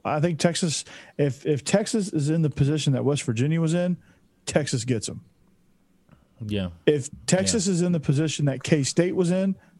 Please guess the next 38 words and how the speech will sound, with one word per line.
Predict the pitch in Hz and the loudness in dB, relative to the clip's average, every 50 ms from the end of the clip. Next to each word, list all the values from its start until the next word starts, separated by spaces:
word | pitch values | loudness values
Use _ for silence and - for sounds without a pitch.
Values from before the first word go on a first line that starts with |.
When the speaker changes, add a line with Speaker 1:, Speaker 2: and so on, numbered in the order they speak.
| _ _ | _ _
Speaker 1:
Texas | - - - 156 139 - 135 113 | -4 -2 -2 0 0 -2 -2 0
gets | - - 139 113 - - - | 0 0 0 0 -2 -6 -12
'em. | - - - - - - - - - - - _ | -12 -14 -16 -20 -20 -20 -20 -20 -20 -20 -6 _
If | - 156 139 | 0 0 2
K-State | - - 190 196 - - 214 190 | 2 2 2 2 2 2 2 2
Speaker 2:
If | 151 | 4
Speaker 1:
had | 160 190 214 226 | 4 2 4 4
Speaker 2:
Texas | 285 285 | 4 4
Speaker 1:
Skylar | 247 165 160 156 147 | 4 2 2 0 0
Thompson, | 139 - 151 147 139 - 151 117 | 0 0 0 0 0 -2 -2 0
and | 127 139 | 0 0
if | 139 - | 0 0
they | - 139 143 131 - - _ _ _ _ _ _ _ _ _ _ _ _ _ - | -2 -4 -6 -6 -10 -16 _ _ _ _ _ _ _ _ _ _ _ _ _ -2
Speaker 2:
If | 214 208 | -2 0
Texas | - - 254 254 - 285 277 | 0 0 -2 -2 -2 -4 -2
is | 269 | 0
in | 262 240 233 | 2 2 2
the | 220 | 2
position | 196 - 220 208 214 208 - 208 | 2 2 2 2 2 0 0 0
Speaker 1:
Yeah. | 208 202 | 0 0
Speaker 2:
that | - - | 0 -2
Tulane | - - 233 240 254 233 190 151 135 123 117 | 2 4 6 6 8 6 4 4 2 2 2
was | 101 98 95 90 | 2 2 0 0
in, | 101 92 80 65 64 82 - _ _ _ _ _ _ _ _ | -2 -4 -4 -6 -8 -12 -16 _ _ _ _ _ _ _ _
Texas | - - 139 117 90 104 87 - | -4 -2 -2 -2 -2 -4 -6 -6
gets | - 92 71 - - | -8 -8 -8 -10 -14
'em. | 71 65 73 82 _ _ _ _ _ _ _ _ _ _ _ _ _ _ _ _ _ _ _ _ _ _ _ _ _ _ _ _ _ _ _ _ _ _ _ _ _ | -16 -16 -18 -20 _ _ _ _ _ _ _ _ _ _ _ _ _ _ _ _ _ _ _ _ _ _ _ _ _ _ _ _ _ _ _ _ _ _ _ _ _
Speaker 1:
So | - - 165 160 147 - | -2 0 2 2 2 0
y-, | - - 143 - - | -4 -6 -6 -8 -6
you | 160 165 143 | -4 -4 0
catch | - - 185 160 139 - | 0 0 0 0 0 0
my | 156 | 0
drift | 135 139 180 196 - - | 2 0 0 -2 -2 -4
here. | - 107 78 - - - _ _ - | -4 -4 -4 -6 -10 -18 _ _ 0
Oklahoma | 156 170 - - 156 127 151 190 196 165 143 127 - - | 0 2 2 0 2 2 2 2 2 2 0 -2 -2 -2
has | 135 143 143 139 123 120 - - - - 127 | -2 0 0 0 -2 -4 -6 -10 -12 -6 -2
got | 117 147 135 143 - | -2 0 -2 0 0
themselves | - 160 151 143 - - 143 135 131 123 - | 0 0 0 0 0 0 0 0 0 -2 -6